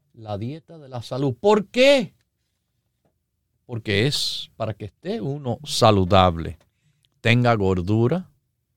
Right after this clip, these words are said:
tenga problemas de corazón o de hígado o de riñón o de diabetes, tenga nada de eso y está perfectamente bien. La dieta,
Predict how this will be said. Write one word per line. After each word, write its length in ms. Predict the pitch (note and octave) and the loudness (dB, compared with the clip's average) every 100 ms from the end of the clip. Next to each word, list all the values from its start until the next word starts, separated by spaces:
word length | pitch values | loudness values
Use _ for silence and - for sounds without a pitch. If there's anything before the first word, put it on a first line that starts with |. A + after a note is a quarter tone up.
| _ _ _ _ | _ _ _ _
tenga 300 | - B2+ B2+ | 2 4 4
problemas 560 | A#2+ G#2+ G2+ G2+ A2 A#2 | 2 0 0 0 0 0
de 140 | A2 | -2
corazón 760 | G#2+ F#2+ F#2 - G2+ A#2+ E3+ - | -2 -4 -2 -2 0 0 -2 -6
o 160 | A2 G#2 | -4 0
de 200 | G2 F#2+ | 2 0
hígado 500 | A2+ A2+ A2+ C3+ D#3+ | 0 0 4 2 4
o 200 | F3 B2+ | 2 4
de 100 | A2 | 4
riñón 640 | A2 G#2+ F#2+ F#2+ F#2 A#2+ E3 | 2 0 0 0 0 0 0
o 100 | C#3+ | 0
de 160 | A2+ | 0
diabetes, 1080 | G2 G#2 F#2+ F#2 G2+ A2+ - F3 - - - _ _ _ _ _ _ _ _ _ _ _ _ _ _ _ _ _ _ _ _ | 2 2 2 2 0 0 -4 -8 -8 -16 -20 _ _ _ _ _ _ _ _ _ _ _ _ _ _ _ _ _ _ _ _
tenga 600 | G3+ C4+ C4+ C4 A#3+ - _ | 4 4 6 6 6 2 _
nada 520 | E3+ F#3 B3 C4+ B3 A3 | -14 0 4 6 6 6
de 320 | G3+ F#3+ F#3 | 6 6 4
eso 260 | E3 F3 | 4 0
y 80 | C#3+ | 2
está 360 | C3 - F#3 D#3+ | 2 4 2 2
perfectamente 1200 | D#3+ C#3 - F#3 F3 F#3 F3+ F#3+ F#3+ F3 E3 E3 | -4 -4 -4 -4 -4 -2 0 0 -2 -4 -2 -2
bien. 640 | - D3 F3 G3+ E3+ - - | -4 -6 -2 0 -2 -4 -8
La 280 | F3 G3 | -2 0
dieta, 680 | E3 G3 A3 A#3 - E3+ F3 | 0 -2 -2 -2 -4 -4 -4